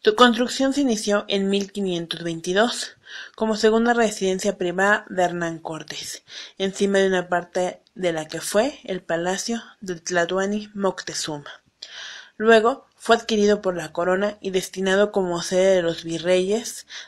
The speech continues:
de la Nueva España y de la mayoría de las instituciones coloniales. Durante aquel periodo sufrió un gran incendio y fue demolido en mil seiscientos noventa y dos. Posteriormente fue reconstruido por las autoridades virreinales.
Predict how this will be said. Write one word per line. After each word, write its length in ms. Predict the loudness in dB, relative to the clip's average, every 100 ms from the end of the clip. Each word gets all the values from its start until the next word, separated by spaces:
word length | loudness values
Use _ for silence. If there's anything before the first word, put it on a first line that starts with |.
| 0
de 100 | 2
la 140 | 2
Nueva 240 | 2 0 -2
España 460 | -2 -4 -4 -4 -4
y 80 |
de 140 | -2 0
la 100 | -2
mayoría 420 | -4 -2 0 0
de 40 |
las 180 | 2 0
instituciones 680 | -2 -12 -10 -8 -8 -8 -8
coloniales. 800 | -6 -6 -6 -10 -12 -16 -18 -18 _ _ _ _ _ _ _ _ _ _ _ _
Durante 360 | 4 6 6 4
aquel 200 | 2 2
periodo 320 | 4 6 6
sufrió 340 | 4 0 0 0
un 60 |
gran 240 | 2 2 0
incendio 480 | -2 -2 0 0 -4
y 80 | -6
fue 220 | -2 2
demolido 600 | 2 0 0 0 0 -2 -6 -20 _
en 160 | -2 0
mil 160 | 2
seiscientos 680 | 2 -2 -2 -6 -6 -8 -4
noventa 440 | -2 -2 -4 -2
y 80 | 0
dos. 340 | 0 -2 -10 _ -20 -20 -20 _
Posteriormente 760 | -4 -4 0 2 2 2 0 -2
fue 180 | 0 2
reconstruido 760 | 2 -2 -8 -4 -2 0 0 0
por 100 | -2
las 140 | -4
autoridades 560 | -8 -6 -2 -2 -2 -4
virreinales. 880 | -8 -6 -6 -6 -8 -8 -10 -12